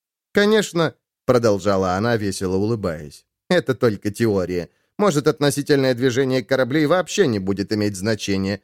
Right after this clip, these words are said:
В таком случае проблема заключается в том, чтобы они не столкнулись друг с другом. Но мы уверены, совершенно уверены, что, по крайней мере, небольшой разброс будет. Вам нужно всего лишь расстояние в пятнадцать метров, диаметр пятиместника.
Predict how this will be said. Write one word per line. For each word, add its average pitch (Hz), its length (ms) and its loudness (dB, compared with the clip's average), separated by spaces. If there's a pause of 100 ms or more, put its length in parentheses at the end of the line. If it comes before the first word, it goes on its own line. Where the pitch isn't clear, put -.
(240)
В - 20 -20
таком 175 320 4
случае 180 440 0
проблема 165 440 0
заключается 165 640 0
в - 40 -4
том, 185 180 -2
чтобы 165 300 0
они 165 300 0
не 175 200 0
столкнулись 160 680 0
друг 160 240 -2
с 156 60 -6
другом. 110 460 -6 (180)
Но 127 140 4
мы 123 160 2
уверены, 117 680 -2 (160)
совершенно 127 800 0
уверены, 156 420 0
что, 139 180 -2
по 139 120 -2
крайней 156 360 0
мере, 160 200 0
небольшой 151 540 0
разброс 143 440 0
будет. 139 360 -10 (440)
Вам 196 260 2
нужно 180 280 2
всего 175 240 0
лишь 156 180 0
расстояние 165 720 0
в - 80 -8
пятнадцать 160 540 -2
метров, 143 420 -2 (240)
диаметр 143 540 2
пятиместника. 113 880 -4